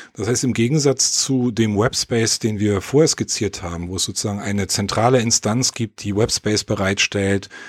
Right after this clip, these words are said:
die die Requests der Browser entgegennimmt und dann entsprechend den Content ausliefert in der Antwort, das ist damit nicht mehr gegeben, sondern die Rechner, die wir drei jetzt haben, bilden zusammen ein Peer-to-Peer-Netzwerk und speichern gegenseitig den Content, den wir in diesem Netzwerk haben wollen, auf den Rechnern.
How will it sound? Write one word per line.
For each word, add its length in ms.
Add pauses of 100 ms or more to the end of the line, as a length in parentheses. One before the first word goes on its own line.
(160)
die 120
die 80
Requests 720
der 140
Browser 420
entgegennimmt 800
und 180
dann 120
entsprechend 500
den 140
Content 500
ausliefert 640
in 120
der 160
Antwort, 520 (640)
das 220
ist 140
damit 260
nicht 160
mehr 120
gegeben, 520
sondern 480 (100)
die 140
Rechner, 580 (340)
die 380 (680)
wir 180
drei 300
jetzt 280
haben, 320
bilden 300
zusammen 460
ein 160
Peer-to-Peer-Netzwerk 1080
und 100
speichern 520
gegenseitig 640
den 200
Content, 640
den 160
wir 100
in 80
diesem 200
Netzwerk 480
haben 240
wollen, 240
auf 240
den 160
Rechnern. 520